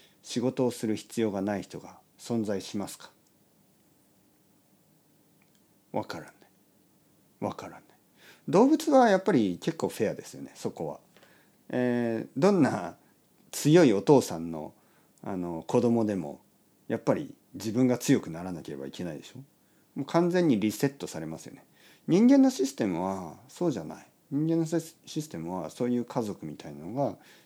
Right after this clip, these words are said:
次の、あの、世代、次の世代、次の世代に富を移していく。ね。そしてその富、富と言いますね、ウェルス。富は実はどんどん大きくなっていく。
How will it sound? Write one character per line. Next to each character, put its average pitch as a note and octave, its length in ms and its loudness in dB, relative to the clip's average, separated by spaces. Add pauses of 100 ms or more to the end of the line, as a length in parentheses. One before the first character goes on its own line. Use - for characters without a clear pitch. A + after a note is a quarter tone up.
次 A2 240 -4
の、 G2+ 260 -4 (400)
あ G#2+ 140 -10
の、 D#2+ 560 -12
世 A2 180 -6
代、 D2 240 -12 (100)
次 G2 220 -6
の F2+ 140 -6
世 F#2 180 -10
代、 C#2 240 -14
次 G#2 240 -6
の F#2 140 -4
世 - 120 -8
代 D2 160 -10
に F#2+ 240 -8 (480)
富 G2 320 2
を - 140 -18 (180)
移 A2+ 120 -6
し - 120 -12
て D#2 100 -12
い - 80 -16
く。 - 100 -20 (340)
ね。 E3 180 -6
そ - 120 -8
し D#3 80 -12
て D#3+ 80 -6
そ D3+ 140 -4
の C#3 120 0
富、 - 420 2
富 D#3 200 2
と - 80 -10
言 - 80 -12
い - 20 -14
ま - 80 -18
す - 80 -20
ね、 - 140 -4
ウ - 40 -8
ェ E2+ 100 -2
ル - 80 -16
ス。 - 140 -20 (440)
富 C3 280 4
は F2 200 -4 (240)
実 C3+ 280 -6
は E2+ 200 -4
ど D3 140 6
ん C3+ 40 8
ど F#2 100 0
ん - 60 -14
大 D#3+ 160 2
き - 100 -10
く - 100 -10
な - 80 -14
っ - 20 -20 (120)
て - 80 -20
い - 40 -20 (680)
く。 D#3+ 60 -14